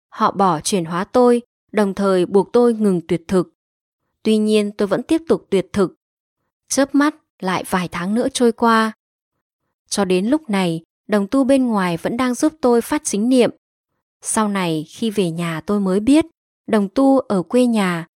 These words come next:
đồng tu ở tỉnh thành, đồng tu địa phương nơi tôi cư trú, đồng tu ở khu vực nhà tù, gồm cả đồng tu ở thành phố của gia đình chồng, vân vân, tất cả đều giúp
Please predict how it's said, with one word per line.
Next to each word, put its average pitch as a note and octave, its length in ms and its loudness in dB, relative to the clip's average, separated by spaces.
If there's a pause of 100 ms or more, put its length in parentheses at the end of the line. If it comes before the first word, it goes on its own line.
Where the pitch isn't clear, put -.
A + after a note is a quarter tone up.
(100)
đồng F#3 220 0
tu C4 240 2
ở G3 160 -2
tỉnh F3 320 -4
thành, F3+ 300 -4 (260)
đồng F3+ 220 -2
tu A#3+ 200 2
địa G#3+ 200 0
phương B3 440 2
nơi A3+ 160 2
tôi A3 180 2
cư A3 240 0
trú, G#3 360 2 (360)
đồng G3+ 280 0
tu C4+ 220 4
ở G3 140 0
khu C4 220 -2
vực G3 240 0
nhà F3 180 -4
tù, F3 400 0 (260)
gồm F#3 300 0
cả E3 200 -6
đồng E3+ 260 -6
tu B3 200 2
ở F3+ 160 -2
thành E3+ 220 -6
phố F3+ 380 -2
của F#3 100 0
gia A#3+ 180 -4
đình F3+ 260 -4
chồng, E3+ 300 -2 (180)
vân G3+ 180 -4
vân, G#3 300 0 (380)
tất - 180 -2
cả F3+ 240 -4
đều E3+ 160 -2
giúp C4+ 180 -4